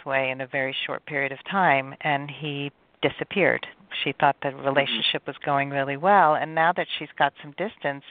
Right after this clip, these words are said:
Speaker 1: she's saying, "You know, I was really hungry for this to happen.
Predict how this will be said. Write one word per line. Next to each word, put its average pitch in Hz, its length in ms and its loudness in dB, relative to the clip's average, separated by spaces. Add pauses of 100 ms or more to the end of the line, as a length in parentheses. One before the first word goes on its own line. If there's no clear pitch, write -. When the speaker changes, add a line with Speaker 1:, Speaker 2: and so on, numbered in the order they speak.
Speaker 1:
she's 147 120 -12 (100)
saying, 143 360 -2 (840)
"You 170 140 -6
know, 175 100 4
I 160 40 4
was 160 180 -4
really 175 220 -4
hungry 156 600 0 (100)
for - 100 0
this 131 160 -6 (480)
to 151 120 -2
happen. 139 600 0